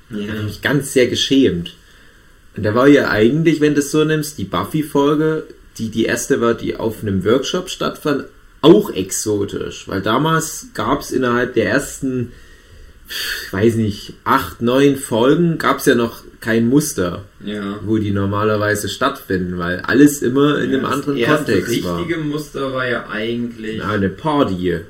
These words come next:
Speaker 2: Oder halt so Freunde treffen von euch.
Speaker 1: Nee, eigentlich online.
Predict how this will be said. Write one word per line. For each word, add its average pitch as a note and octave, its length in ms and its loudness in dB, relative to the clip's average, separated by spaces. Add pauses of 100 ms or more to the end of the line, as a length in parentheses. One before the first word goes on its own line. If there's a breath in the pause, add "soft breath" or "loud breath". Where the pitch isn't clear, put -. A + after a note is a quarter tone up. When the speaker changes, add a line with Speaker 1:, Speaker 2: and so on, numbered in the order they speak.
(260)
Speaker 2:
Oder E2 340 -6
halt E2+ 220 -2
so F#2 280 -2
Freunde B2+ 500 2
treffen F2 400 -6
von F2 240 -8
euch. E2+ 260 -10
Speaker 1:
Nee, G2+ 280 -6
eigentlich B2 460 -6
online. F#2+ 840 -4